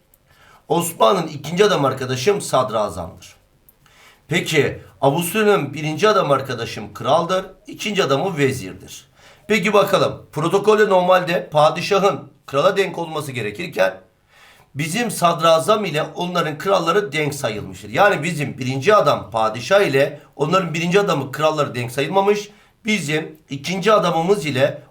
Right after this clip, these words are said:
onların birinci adamı denk sayılmıştır. Osmanlı Devleti üstünlük kazanmıştır. Nasıl üstünlük? Siyasi. Peki bakalım arkadaşlar, bakalım.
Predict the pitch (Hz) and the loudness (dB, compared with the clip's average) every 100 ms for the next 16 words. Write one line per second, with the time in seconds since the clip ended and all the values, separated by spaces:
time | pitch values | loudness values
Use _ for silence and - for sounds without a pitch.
0 | - 175 180 196 220 175 185 185 208 190 | -2 -2 2 2 2 -2 -6 0 2 2
1 | 147 131 139 147 190 185 180 - 214 - | 0 0 -2 -2 -6 -4 -6 -2 -2 -2
2 | - - 156 151 180 214 202 175 156 135 | -16 -8 -6 -4 2 2 2 -2 -4 -2
3 | 143 120 - _ 175 165 - 185 208 - | -4 -4 -10 _ -8 -6 -4 -4 -4 0
4 | 147 135 123 123 156 208 - - 185 214 | 2 2 0 -2 2 0 0 -8 0 0
5 | 208 151 151 202 - - 139 123 110 - | 0 -6 -4 -6 -6 -6 0 2 0 -4
6 | 107 95 - - _ _ 214 - 185 165 | -10 -12 -16 -20 _ _ -2 -2 -2 0
7 | 139 139 196 185 170 139 127 - 117 117 | 0 2 2 4 2 2 0 0 -4 -4
8 | - 170 190 - 151 147 139 143 - | 0 4 4 2 -6 0 2 2 0